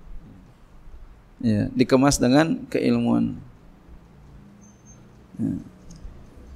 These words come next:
Ya. Dengan mereka mengatakan ayat Al-Quran ini sudah tidak relevan lagi di zaman ini. <laughs>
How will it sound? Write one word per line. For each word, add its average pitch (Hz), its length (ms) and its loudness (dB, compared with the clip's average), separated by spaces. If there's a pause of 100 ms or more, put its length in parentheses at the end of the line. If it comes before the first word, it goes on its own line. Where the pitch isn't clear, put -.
(760)
Ya. 120 200 8 (2250)
Dengan 120 320 6
mereka 117 300 6
mengatakan 120 720 4
ayat 117 240 4
Al-Quran 120 480 6
ini 120 80 8
sudah 117 240 4
tidak 117 320 6
relevan 117 460 4
lagi 120 420 4
di 117 140 4
zaman 117 320 6
ini. 120 320 8
<laughs> 185 120 0